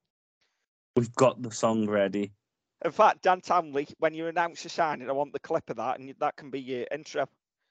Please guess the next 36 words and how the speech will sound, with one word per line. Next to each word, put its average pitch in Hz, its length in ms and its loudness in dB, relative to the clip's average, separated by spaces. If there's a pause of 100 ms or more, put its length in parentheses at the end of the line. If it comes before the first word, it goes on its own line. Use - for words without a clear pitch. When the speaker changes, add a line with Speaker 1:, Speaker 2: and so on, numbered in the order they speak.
(600)
Speaker 1:
The 143 60 -2
clip 151 260 6
of 127 100 2
you 127 180 6
singing 123 380 4
it 107 180 0
as 107 120 -4
well. 101 300 4 (460)
Speaker 2:
Yeah. 185 180 4 (1040)
Speaker 1:
I - 40 8
don't, 131 260 8
yeah, 110 280 2 (100)
I 123 80 4
don't, 123 140 8
I - 20 6
don't 143 140 6
want 131 120 4
the 131 80 -2
proper 123 240 4
version. 110 280 0
I - 20 2
want 110 160 2
the 107 80 -4
clip - 260 2
of 117 80 0
you 110 140 4
going, 113 240 4 (440)
"Deborah, 135 640 6 (300)
Deborah." 139 680 8 (500)
Speaker 2:
Yeah. 170 200 -6 (840)
The 120 140 2
black 123 320 0
and 127 180 -2
white 147 320 2
suited 160 520 -8
you, 143 180 0